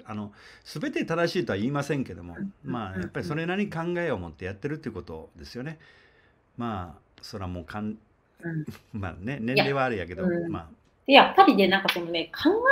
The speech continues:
Speaker 2: えを持ってやってるっていうね、ことってね、意外とこう、見る機会がないっていうかね。
Speaker 1: うん、うん。
Speaker 2: あー、あの、伝え-、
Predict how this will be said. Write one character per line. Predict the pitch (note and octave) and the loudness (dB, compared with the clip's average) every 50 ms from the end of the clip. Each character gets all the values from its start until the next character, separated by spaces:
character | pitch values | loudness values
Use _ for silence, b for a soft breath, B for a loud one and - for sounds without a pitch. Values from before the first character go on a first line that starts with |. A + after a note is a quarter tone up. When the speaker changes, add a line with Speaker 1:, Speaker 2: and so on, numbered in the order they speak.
| C#5 A#4+ | 10 10
Speaker 2:
え | D#4 | 10
を | G#3 G3 | 10 10
持 | F#3+ G3 G3+ G3 | 8 8 6 4
っ | - | 2
て | - E3 | 0 0
や | D#3+ D#3 - - - - | 0 0 0 -2 -6 -4
っ | - | 4
て | - F4+ | 6 6
る | F4+ - A#4 A#4 - - - | 10 10 8 8 8 -2 6
っ | |
て | - A#3 G3+ G3 | 10 10 10 12
い | F#3 | 10
う | E3+ E3+ E3+ | 8 8 8
ね、 | F3+ F3 D#3+ D3 - B B B B B B B B - - - - | 6 6 6 6 2 B B B B B B B B -20 -18 -16 -16
こ | |
と | - - A3+ A3+ A3+ | 2 6 6 6 6
っ | A3+ | 4
て | - _ - E3 E3 | -4 _ 0 0 2
ね、 | E3 D#3+ D3+ - - | 2 0 -2 -2 -4
意 | - | -2
外 | F#3+ C4 D#4+ A4 A4+ - | 2 4 4 4 4 4
と | G#4 - | 2 6
こ | - E4+ D#4+ D#4 D4+ D4 D4 - - - | 8 10 12 12 12 10 8 6 -4 -18
う、 | - _ _ _ _ _ _ _ _ _ _ _ _ - | -20 _ _ _ _ _ _ _ _ _ _ _ _ 8
見 | G3+ D4 A4 | 12 12 12
る | B4+ A4 A4 | 12 12 12
機 | - - | 12 4
会 | - F#3 F#3 F3+ | 4 4 4 4
が | E3 E3+ | 4 4
な | F#3+ F#3 | 4 4
い | E3 | 4
っ | D3 - - _ _ | 4 0 -8 _ _
て | - | -14
い | C3+ | -14
う | |
か | - - E3 | -12 -4 0
ね。 | G3+ A#3 A#3+ | 0 0 0
Speaker 1:
う | A#3 | -2
ん、 | G#3+ G#2 G3+ - - | -6 -8 -10 -12 -14
う | A2 G2+ G2 G2 | -14 -12 -10 -6
ん。 | F3+ | -6
Speaker 2:
あ | F3 E3 D#3 D#3 D#3 D#3 | -4 -4 -4 -6 -8 -10
ー、 | - - | -10 -6
あ | - F#3 | -4 -2
の、 | F#3 F#3+ F#3+ - | -2 -2 -2 -4
伝 | - - - G4+ | -6 -2 -2 -2
え-、 | - | -2